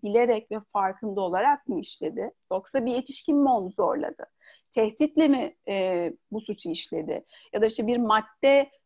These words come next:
zorla madde kullandırılarak mı işledi? Ya da zeka durumu nasıl? Gerçekten, e, yaşının, e, karşılığını verecek bir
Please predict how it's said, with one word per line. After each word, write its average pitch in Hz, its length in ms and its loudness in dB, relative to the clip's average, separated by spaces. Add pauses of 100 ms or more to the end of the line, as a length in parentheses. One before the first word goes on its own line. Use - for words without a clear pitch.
zorla 226 420 4
madde 220 420 -4
kullandırılarak 220 1000 0
mı 202 100 -6
işledi? 180 580 -6 (340)
Ya 233 140 2
da 233 300 4
zeka 220 520 4
durumu 240 360 0
nasıl? 220 440 -2
Gerçekten, 214 840 -2 (300)
e, 220 80 2 (480)
yaşının, 233 600 0 (100)
e, 202 500 -2
karşılığını 214 920 0
verecek 196 560 2
bir - 380 -4